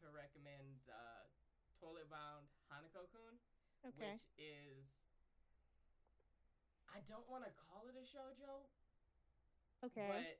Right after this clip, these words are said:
Speaker 1: it's like, mm, it's got elements of shonen in it, but I,
Speaker 2: Okay.
Speaker 1: it, I guess technically it would be a shoujo. I mean, you can,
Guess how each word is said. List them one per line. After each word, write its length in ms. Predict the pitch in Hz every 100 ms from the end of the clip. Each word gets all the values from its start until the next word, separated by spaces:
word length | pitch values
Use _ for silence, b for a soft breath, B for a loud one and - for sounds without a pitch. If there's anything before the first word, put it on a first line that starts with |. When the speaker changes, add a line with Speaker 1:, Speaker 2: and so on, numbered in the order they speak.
| - 175
Speaker 1:
it's 320 | 180 - 175
like, 320 | 170 160 151 - - - - - -
mm, 1040 | 202 190 185 180 175 175 170 170 170 170 165 - - - - - -
it's 160 | 202 202
got 320 | 220 208 - - -
elements 480 | 180 190 202 214 214
of 60 | 180
shonen 460 | 175 196 190 190 160
in 160 | 165
it, 160 | 185 214 - 156
but 240 | 151 147 139
I, 80 | 214
Speaker 2:
Okay. 220 | 196 151 156 156
Speaker 1:
it, 80 | -
I 80 | 147
guess 160 | 143 -
technically 480 | 147 131 135 139 -
it 100 | 123 120
would 160 | 127 113
be 260 | 127 127 -
a 160 | 123 120
shoujo. 240 | 123 127 -
I 80 | 147
mean, 100 | 139
you 80 | 147
can, 160 | 139